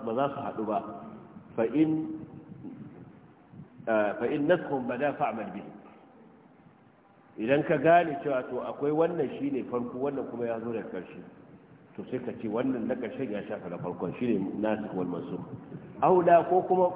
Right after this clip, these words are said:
baka iya samun abin da yake zai tabbatar da naskhu ba, sai ya ce, "Farajjih wa'mal bil ashbah."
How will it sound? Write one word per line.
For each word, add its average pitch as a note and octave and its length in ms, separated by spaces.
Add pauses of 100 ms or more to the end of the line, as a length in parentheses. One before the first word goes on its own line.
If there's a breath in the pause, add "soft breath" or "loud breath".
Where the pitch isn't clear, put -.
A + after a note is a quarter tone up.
(200)
baka D3+ 260
iya F3+ 240
samun D#3+ 340
abin D3 300
da C#3+ 60
yake C3+ 380 (260)
zai D3 180
tabbatar C#3+ 480
da A#2+ 80
naskhu C#3 300
ba, D3+ 100 (880)
sai B2 200
ya B2+ 80
ce, B2+ 160
"Farajjih A#2+ 560 (100)
wa'mal A2+ 480
bil G2 160
ashbah." - 320